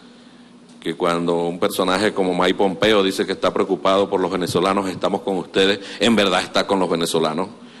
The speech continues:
y está preocupado por los venezolanos. Seguramente Mike Pence mo-, manifiesta, pues, su pesar por los paisanos que él vi-, tiene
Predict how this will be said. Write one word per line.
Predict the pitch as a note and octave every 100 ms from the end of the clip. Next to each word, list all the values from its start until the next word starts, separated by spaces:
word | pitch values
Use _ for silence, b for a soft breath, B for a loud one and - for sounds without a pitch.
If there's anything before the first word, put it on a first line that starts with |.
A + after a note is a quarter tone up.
| B
y | -
está | E2 D#2+
preocupado | F2 E2 D#2 D#2 D#2+
por | D#2+
los |
venezolanos. | D#2+ D#2 - B1 G1+ G1+ - - - - - - - - - - - - - B B B B B B B
Seguramente | - F#2+ G2 G#2 A2+ A2 -
Mike | F#2 F2+ -
Pence | A#2+ G2
mo-, | F2+ F2
manifiesta, | - D2 D#2+ F2 D#2 G2+ A#2+ F#2+
pues, | F2 F2
su | - F2+
pesar | D#2+ - B2+ G#2
por | F2
los | F2
paisanos | - D#2+ G2 F2 G2+
que | F#2
él | F2 -
vi-, | F2+ F2
tiene | - F2+ F#2+ E2+